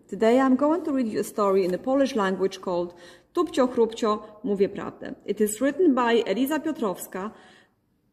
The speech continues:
illustrated by Marco Campanella and published by Wilga.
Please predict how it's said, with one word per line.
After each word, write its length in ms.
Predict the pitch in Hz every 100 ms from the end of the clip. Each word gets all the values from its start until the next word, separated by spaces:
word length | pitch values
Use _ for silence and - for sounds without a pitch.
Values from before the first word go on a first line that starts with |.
| _ _ _ -
illustrated 720 | 285 349 339 254 220 220 202
by 140 | 202
Marco 360 | 208 220 277 330
Campanella 920 | 330 277 285 240 214 208 202 202 196
and 180 | - 180
published 640 | - 190 190 180 180 -
by 320 | 165 160 160 175 170
Wilga. 420 | 165 - -